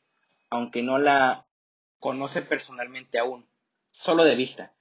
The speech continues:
y tiene miedo de conocerla y empezar una relación amistosa o amorosa.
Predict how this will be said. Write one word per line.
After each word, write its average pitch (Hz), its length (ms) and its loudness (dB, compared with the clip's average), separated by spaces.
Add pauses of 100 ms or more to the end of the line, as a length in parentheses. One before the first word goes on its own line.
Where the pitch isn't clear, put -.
(200)
y 135 160 0
tiene 165 260 2
miedo 165 300 6
de 156 100 2
conocerla 147 680 -2
y 135 100 -8
empezar 131 400 -6
una 165 140 -4
relación 139 400 -4
amistosa 151 720 0
o 139 100 6
amorosa. 123 640 0